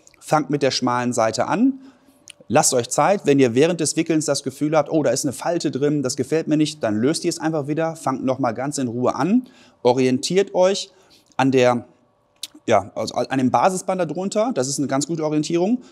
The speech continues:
und versucht, das wäre mein Tipp, nicht zu überlappend zu wickeln, weil es gibt einige Overgrips, die von vornherein nicht allzu lang sind. Und wenn ihr dann zu überlappend wickelt, fehlt euch nachher oben Griffband. Andere sind ausreichend lang, wie das jetzt in diesem Fall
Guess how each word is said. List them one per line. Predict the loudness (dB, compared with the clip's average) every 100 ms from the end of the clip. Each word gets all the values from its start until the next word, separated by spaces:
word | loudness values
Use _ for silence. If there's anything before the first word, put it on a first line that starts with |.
| _
und | -2
versucht, | 2 2 4 2 2 -2 -6
das | -4 0
wäre | 2
mein | 2 2 2
Tipp, | 0 -2 -4 _ -20 -4
nicht | 0 0 -2
zu | -2
überlappend | 0 2 4 2 0 -4 -4
zu | -6 -4
wickeln, | -4 -4
weil | -4
es | -4 -4
gibt | -6
einige | -4 -4 -4 -4
Overgrips, | -2 -2 -4 -6 -8 _ _ -20 _
die | 2 2
von | 2 0
vornherein | 0 2 0 0 0
nicht | 0 -2
allzu | -2 -2 -2
lang | 0 0
sind. | 0 -2 -2 -6 _ _ _
Und | -6 0
wenn | 4
ihr |
dann | 4 2
zu | 0 0
überlappend | 2 4 4 2
wickelt, | 0 0 -2 -6
fehlt | -2 0
euch | 0 -2
nachher | -2 -2 -2
oben | -4 -2
Griffband. | -6 -6 -16 -18 -4
Andere | -2 0 0
sind | 0 0
ausreichend | 2 4 4 4 4
lang, | 2 2 0
wie | 0
das | 0
jetzt | 0 -2
in | -2
diesem | -2 -2 2
Fall | 4 4 4